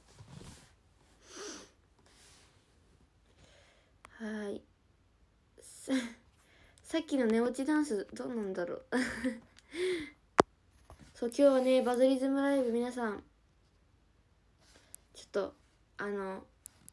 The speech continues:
はい、よろしくお願いします。皆さん、もう本当にやばい、急に緊張してきた。急に。やばい、バズリズム。わあ、やばい、緊張するよ。やばい。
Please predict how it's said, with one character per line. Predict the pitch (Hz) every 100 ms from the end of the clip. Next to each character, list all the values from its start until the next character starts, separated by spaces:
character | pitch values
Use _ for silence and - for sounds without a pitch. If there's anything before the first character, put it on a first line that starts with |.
| _ - _ _ _ _
は | - -
い、 | 208
よ | 196
ろ | 202
し | -
く | 208
お |
願 | 208 208
い | 208
し | 202
ま | 202 208
す。 | - - - - - - - - -
皆 | 254 269
さ | 262
ん、 | 254
も | 269
う |
本 | 311 339
当 | 370
に |
や | 359
ば | 349
い、 | 311
急 | - 381
に | 381 370
緊 | 359 349
張 | 339
し | 349
て | 339
き | 320
た。 | - - - _ _ _ _ _ _ _ _ _ _ _ _ _
急 | - 254 247
に。 | 240 - _ _ _ _ _ _ _ - - - - - - - - - - _ _ - -
や | 233
ば | 240
い、 | 233
バ | 226 226
ズ | 262
リ | 269
ズ | 262
ム。 | 226 214 - - - _ -
わ | 285 285 294 285
あ、 | - 247
や | 240
ば | 262 269
い、 | 240
緊 | - - 262 262
張 | 269 269
す | 269 269
る | 262 269
よ。 | 262 262
や |
ば |
い。 | 240